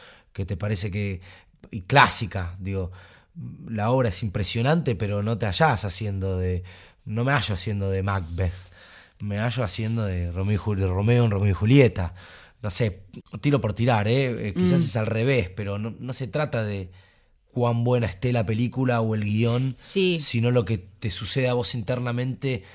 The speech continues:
Speaker 1: para poder interpretar un personaje y qué colores le puedes dar vos.
Speaker 2: O también la, mm,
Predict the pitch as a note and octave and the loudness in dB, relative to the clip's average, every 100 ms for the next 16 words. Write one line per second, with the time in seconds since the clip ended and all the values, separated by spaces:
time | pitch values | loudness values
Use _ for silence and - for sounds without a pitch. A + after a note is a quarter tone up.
0 | - _ G#2+ G2+ A2 A2+ A#2 G#2+ F#2+ G2+ | -20 _ -6 -4 -2 0 2 2 -2 -2
1 | G#2 A2+ G#2 F#2 A2+ C3 B2 D#3 G2 - | 0 0 0 -2 0 0 0 -2 -6 -10
2 | - _ - F#2+ A2 - A#2 B2 B2+ G2+ | -20 _ -10 -4 -4 2 4 6 4 2
3 | G2 A2+ G2+ G2+ G#2 A#2 G#2+ F2+ - _ | -2 -2 0 0 0 0 -2 -4 -12 _
4 | _ - E3+ F#3 F#3 F#3+ G3 G3+ F#3 F3 | _ -6 -4 0 2 4 4 4 4 2
5 | D#3+ D#3 D3 C#3+ C3+ _ - - - - | 0 -2 -4 -6 -8 _ -10 -8 -6 -8
6 | F2 | -8